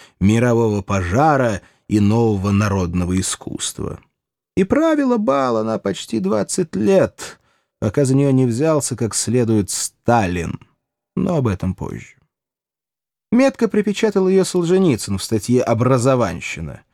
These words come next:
Интеллигенция сумела раскачать Россию до космического взрыва, но не сумела управлять ее обломками. Потом, озираясь из эмиграции, сформулировала интеллигенция оправдание себе.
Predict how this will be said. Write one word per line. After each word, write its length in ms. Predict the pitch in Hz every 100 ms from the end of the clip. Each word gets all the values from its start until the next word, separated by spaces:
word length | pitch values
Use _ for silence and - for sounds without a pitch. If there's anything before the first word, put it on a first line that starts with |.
| _ _ _ _ -
Интеллигенция 800 | 127 160 175 185 214 180 180 165
сумела 500 | - 180 190 175 175
раскачать 720 | 180 - 180 180 185 170 -
Россию 540 | 165 156 - 185 175
до 120 | 151 147
космического 840 | 160 - 180 - 160 - 160 170
взрыва, 680 | 156 208 269 254 139 113 107 _ _ -
но 200 | 147 196
не 160 | 202 196
сумела 460 | 214 220 277 277
управлять 520 | 269 214 208 202 220 220
ее 220 | 214 214
обломками. 720 | 175 165 151 151 156 165 165 _ _ _ _ -
Потом, 500 | 147 - 254 262 165
озираясь 760 | 139 151 196 233 175 123 - - _ -
из 200 | 123 135
эмиграции, 840 | 143 135 107 90 - 98 95 95 - -
сформулировала 800 | - 180 190 240 269 254 226 196
интеллигенция 800 | 190 196 190 190 208 190 190
оправдание 800 | 185 180 165 104 90 90 90 87
себе. 480 | - 98 98 95